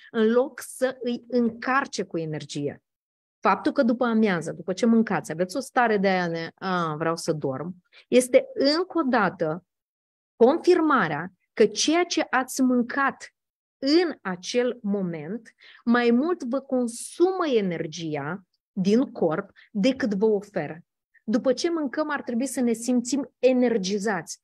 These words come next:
să ne simțim bine. Pentru că scopul este să mâncăm nu de dragul de a mânca. Noi nu trăim pentru a mânca. Noi mâncăm pentru ca să putem avea energie, da? Pentru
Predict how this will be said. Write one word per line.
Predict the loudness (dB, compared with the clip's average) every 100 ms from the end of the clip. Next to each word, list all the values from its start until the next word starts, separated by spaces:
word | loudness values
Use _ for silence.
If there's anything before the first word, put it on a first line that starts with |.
| _
să | -2
ne | 2 2
simțim | 0 -2 -2 -2 -2 -4
bine. | 0 0 0 -4 -16 _ _ _
Pentru | 2 2 2
că | -6
scopul | -8 -4 -4 -4
este | -4 -4 -4 -8 -8 _
să | -4 2
mâncăm | 4 2 0 -2 0
nu | 0
de | 0 0
dragul | 2 0 0 -2 -4
de | -4
a |
mânca. | -6 -8 -6
Noi | -2
nu | 0
trăim | 0 -2 0 0 0
pentru | -4 -6
a | -10
mânca. | -10 -12 -14 _ _ _ _ _ _ 2
Noi | 6 8
mâncăm | 6 4 2 -4
pentru | -2 -6 -6
ca | -8
să | -8
putem | -6 -6 -6 -6
avea | -8 -4 -2 0
energie, | -2 -2 -6 -8 -8 -8 -8
da? | -2 -2 -2 _
Pentru | 2 2 2 -2 -4